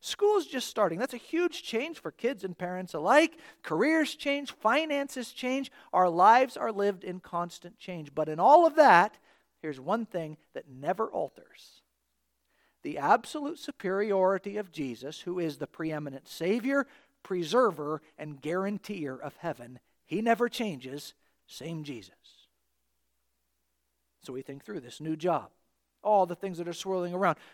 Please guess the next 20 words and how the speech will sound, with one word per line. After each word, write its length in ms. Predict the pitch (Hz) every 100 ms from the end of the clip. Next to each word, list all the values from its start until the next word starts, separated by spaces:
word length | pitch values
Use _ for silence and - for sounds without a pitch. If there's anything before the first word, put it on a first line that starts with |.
| _
with 120 | 185
the 60 | 185
new 200 | 185 175
job. 260 | 196 135
Same 300 | - 196 165
unchanging 600 | 156 147 156 143 143 139
Je-, 260 | 131 127 123
Jesus. 360 | 131 120 98 92 -
Past, 380 | 180 180 180 - - - _
p-, 80 | - 185
past, 360 | 196 190 -
past 260 | - 202 -
sacrifice 640 | 226 190 202 185 185 180
intact. 440 | 190 175 202 185 -
Present 360 | 226 202 180
help 240 | 175 185 190
assured 360 | 175 202 196
in 120 | 185 175
his 160 | 170
priesthood. 500 | - 190 175 - 180